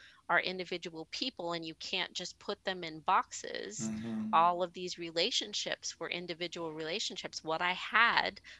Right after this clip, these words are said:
Speaker 1: with this person was completely one hundred percent unique and individual a, and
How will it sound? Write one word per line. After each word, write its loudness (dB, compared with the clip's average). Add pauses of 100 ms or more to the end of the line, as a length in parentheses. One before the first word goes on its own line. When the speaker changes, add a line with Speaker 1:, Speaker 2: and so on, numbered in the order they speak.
Speaker 1:
with -4
this 2
person -4
was -8
completely -2 (360)
one 0
hundred -2
percent -4
unique -4 (100)
and 0
individual -4 (360)
a, -10 (220)
and -2